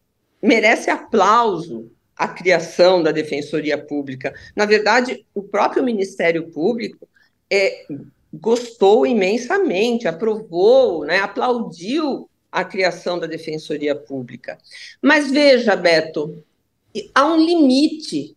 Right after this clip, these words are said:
na defesa. Seja ela pública ou privada, mas na pública mais ainda. Porque quem paga o salário do defensor público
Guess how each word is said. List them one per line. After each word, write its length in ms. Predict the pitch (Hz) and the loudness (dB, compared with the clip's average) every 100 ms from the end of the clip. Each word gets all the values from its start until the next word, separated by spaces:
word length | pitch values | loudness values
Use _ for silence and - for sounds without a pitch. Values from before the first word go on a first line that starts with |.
| _ _ _ _ _ - | _ _ _ _ _ -4
na 140 | 175 | -2
defesa. 680 | 156 151 - 127 117 120 135 131 _ _ _ _ _ _ _ _ _ _ _ _ _ _ | 0 -4 -4 -6 -6 -10 -18 -20 _ _ _ _ _ _ _ _ _ _ _ _ _ _
Seja 480 | - 403 453 427 339 | -2 2 4 6 8
ela 540 | 220 202 175 139 - - | 8 6 4 0 -4 -8
pública 580 | - 254 330 349 415 392 - | -4 -2 0 0 -2 -6 -6
ou 220 | - 247 | -4 -4
privada, 640 | 277 294 147 120 117 117 127 - _ | -2 -2 -2 -2 -4 -8 -10 -16 _
mas 220 | - 285 320 | -4 -2 0
na 140 | 277 | -2
pública 540 | - 247 240 254 262 254 | -2 -8 -6 -6 -2 0
mais 300 | 247 247 247 | 2 0 -2
ainda. 680 | 277 208 214 240 170 143 165 _ _ - - - | -6 -6 -4 -6 -8 -12 -18 _ _ -20 -20 -4
Porque 340 | 349 339 403 403 | 0 2 2 4
quem 340 | 427 508 - | 4 2 0
paga 800 | 240 254 339 320 240 165 127 117 - _ _ _ _ _ _ _ _ _ _ | 2 4 4 4 2 2 2 -2 -12 _ _ _ _ _ _ _ _ _ _
o 60 | 220 | -12
salário 680 | - 269 196 180 214 220 175 | -2 0 2 4 4 2 0
do 120 | 175 | -4
defensor 560 | 165 165 156 151 135 - - | -6 -6 -8 -8 -10 -10 -4
público 680 | 240 262 233 131 123 - | -2 -2 -4 -6 -10 -14